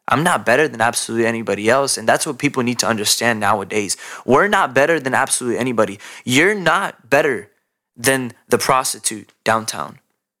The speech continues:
You're not better than absolutely anybody in this world. We're all in equal need of God, Jesus, the Word of God, sanctification, and absolutely everything. That's the reality of things. When I walk into places,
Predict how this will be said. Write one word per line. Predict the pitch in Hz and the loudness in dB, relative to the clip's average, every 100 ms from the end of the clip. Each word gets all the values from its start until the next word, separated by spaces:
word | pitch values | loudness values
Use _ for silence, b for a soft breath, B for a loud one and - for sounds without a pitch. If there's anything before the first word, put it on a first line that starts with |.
| _ _ | _ _
You're | 120 165 202 | 2 2 2
not | 160 175 180 127 | 2 2 0 2
better | 160 156 110 101 _ _ _ _ _ _ _ _ _ | 2 2 -4 -8 _ _ _ _ _ _ _ _ _
than | 120 131 | 0 2
absolutely | 117 131 - 143 127 - | 2 2 0 0 -2 0
anybody | 143 175 147 135 | 0 2 2 2
in | 127 | 0
this | 117 110 - | 0 -2 2
world. | 117 101 | 0 2
We're | 123 | 2
all | - 131 139 | 4 2 2
in | 123 | -2
equal | 117 123 117 107 | -6 -6 -4 -2
need | 110 107 98 _ - | -2 -4 -8 _ 0
of | 110 | 0
God, | 101 117 120 143 - _ | 2 2 2 0 -8 _
Jesus, | 113 113 113 117 - | -4 -2 -2 -2 -4
the | - | -4
Word | 107 113 | 2 2
of | 113 | 2
God, | 92 101 117 127 | 0 2 0 -2
sanctification, | - 120 120 - - 117 - 117 | -4 -4 -6 -8 -2 0 0 -2
and | 107 - | -6 -2
absolutely | 107 - - 107 | 0 0 -4 -2
everything. | 87 87 - 95 98 | -4 -4 -10 -14 0
That's | 117 135 - | 0 2 -2
the | 110 | 0
reality | 113 98 85 82 | 2 2 0 -6
of | - | -8
things. | - 101 80 - B B B B | -6 -6 -8 -18 B B B B
When | 135 156 | 0 4
I | 185 | 4
walk | 175 175 | 4 2
into | 160 139 131 | 0 -2 0
places, | 135 143 131 - | 2 2 0 -4